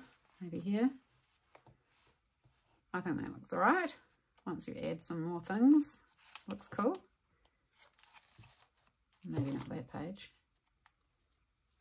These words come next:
Mm, not that page. That page looks good. Yeah. Yeah, but I won't do that right now. But that looks cute, doesn't it? That looks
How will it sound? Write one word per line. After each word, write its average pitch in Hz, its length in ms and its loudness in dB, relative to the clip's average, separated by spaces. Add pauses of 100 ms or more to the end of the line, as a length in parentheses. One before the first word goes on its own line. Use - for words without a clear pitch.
Mm, 76 880 -6
not - 200 -10
that - 200 -10
page. 190 460 -6 (2000)
That 165 220 -12
page - 280 -12
looks - 260 -12 (560)
good. - 220 -16 (760)
Yeah. - 180 -6 (1900)
Yeah, 262 120 12
but 247 120 8
I - 20 4
won't 220 220 8
do 208 120 6
that 185 200 6
right 170 180 6
now. 196 440 8 (220)
But 226 100 0
that 269 140 10
looks - 220 2
cute, 208 340 0
doesn't 285 240 4
it? - 300 4 (440)
That - 140 -8
looks - 260 -14